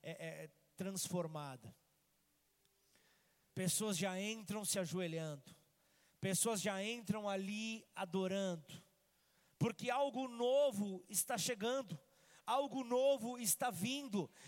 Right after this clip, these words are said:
Então você deixa de, hashtag, aquela que o Lucas gosta, deixa de ser mané.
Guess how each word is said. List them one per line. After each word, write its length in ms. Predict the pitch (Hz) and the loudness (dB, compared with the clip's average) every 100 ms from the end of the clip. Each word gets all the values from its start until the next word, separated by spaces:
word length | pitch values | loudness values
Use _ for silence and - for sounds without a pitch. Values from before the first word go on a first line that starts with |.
| - | -6
Então 300 | 220 226 277 | -2 0 2
você 300 | 262 - 262 | 4 4 4
deixa 280 | 262 262 240 | 2 0 -2
de, 140 | 254 226 - | -2 -4 -6
hashtag, 920 | 160 170 208 - - 208 208 170 139 - - - | -4 -2 0 -2 -2 0 0 0 -8 -10 -16 -10
aquela 340 | 160 196 202 | -6 -4 -2
que 120 | 196 | -2
o 20 | |
Lucas 320 | 202 208 208 151 | -4 -2 -4 -2
gosta, 480 | 180 170 - 143 - _ - | -2 -2 -4 -10 -12 _ -14
deixa 420 | - 185 190 196 | -4 -2 -2 -6
de 140 | 170 | -4
ser 220 | 160 - 175 | -2 -2 -2
mané. 500 | 165 147 147 147 | -6 -8 -8 -10